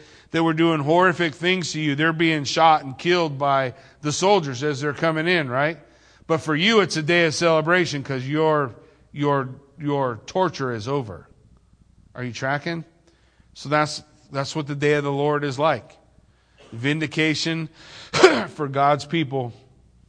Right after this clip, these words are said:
Vindication for them. So he goes on then and he says in, uh, um,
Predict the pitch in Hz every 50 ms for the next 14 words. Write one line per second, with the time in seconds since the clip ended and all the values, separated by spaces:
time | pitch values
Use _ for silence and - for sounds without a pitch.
0 | _ _ _ _ - - - - 117 139 147 151 143 131 - - 151 151 147 -
1 | - 147 139 123 - 131 131 131 135 131 117 107 98 - - 185 180 165 135 -
2 | - - - - - - - - - 165 180 170 196 196 196 180 196 202 220 214
3 | 202 185 180 165 151 147 147 147 139 - - 196 190 185 170 147 135 160 160 156
4 | 156 156 156 147 143 139 127 113 - - - - - - - _ _ _ _ -
5 | - 135 123 120 117 113 110 107 98